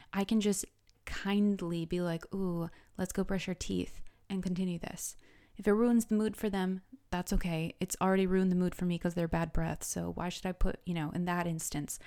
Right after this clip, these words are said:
my needs so much further behind theirs? But,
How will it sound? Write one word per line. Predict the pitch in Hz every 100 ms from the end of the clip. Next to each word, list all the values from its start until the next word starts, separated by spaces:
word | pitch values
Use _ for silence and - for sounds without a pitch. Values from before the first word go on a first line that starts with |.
| - - -
my | - 180 175
needs | 170 165 160
so | - - 196 180
much | 175 165 - - _ _
further | 185 180 170 160
behind | 165 - 165 165
theirs? | 170 - - - -
But, | 190 190